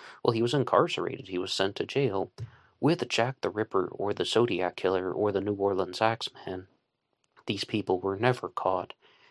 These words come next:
And even with the Axeman, nineteen eighteen to nineteen nineteen, that is an abnormally short operation, an ab-, abnormally short years of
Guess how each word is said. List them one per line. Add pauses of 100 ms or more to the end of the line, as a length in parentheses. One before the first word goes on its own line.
(100)
And
even
with
the
Axeman,
nineteen
eighteen
to
nineteen
nineteen,
that
is
an (720)
abnormally (400)
short (580)
operation, (320)
an
ab-,
abnormally
short
years
of